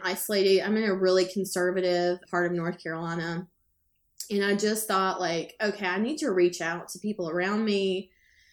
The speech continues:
and see if, you know, there's other, you know, women especially," 'cause I didn't have any friends here or anything. And I just felt like I ne-, I wanna see if there's other women around me that,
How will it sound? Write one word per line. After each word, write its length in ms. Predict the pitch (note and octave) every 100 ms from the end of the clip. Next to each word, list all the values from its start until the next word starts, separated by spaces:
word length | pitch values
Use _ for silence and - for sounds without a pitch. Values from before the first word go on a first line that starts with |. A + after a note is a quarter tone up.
| _ G3+
and 600 | G3 F#3 F3+ F3 F3 F#3
see 760 | - - - A3 G#3 G3+ F#3+ -
if, 260 | F#3 F3+ F#3 -
you 160 | G3
know, 80 | F3
there's 300 | E3+ E3+ E3+
other, 600 | G3 F#3+ F#3 F3+ F3+ F3 G3+
you 80 |
know, 140 | F#3+ F3+
women 300 | C4 D4+ A3
especially," 600 | G#3 - G3+ G#3 F#3+ F3+
'cause 160 | G3+
I 60 | G#3+
didn't 180 | C#4 D#4
have 140 | D4
any 120 | A#3+
friends 380 | G#3 F3 F3+ F#3+
here 380 | E3+ D3+ D3+ D3+
or 80 | F3+
anything. 460 | E3+ E3+ E3+ E3+ -
And 120 | G3+
I 140 | G3 F#3+
just 280 | G3 G3 -
felt 280 | G3 F#3 F3
like 320 | F3 E3+ E3+ G3
I 80 |
ne-, 180 | F#3+ G3
I 100 | G#3
wanna 240 | G#3 A3+ A3+
see 180 | A3+
if 80 | F#3+
there's 220 | F#3+ F3+
other 300 | F3+ E3+ E3+
women 460 | E3 G#3+ A#3+ C4+ B3+
around 360 | A3 G3+ G3 G3+
me 200 | F#3 F#3
that, 280 | E3+ E3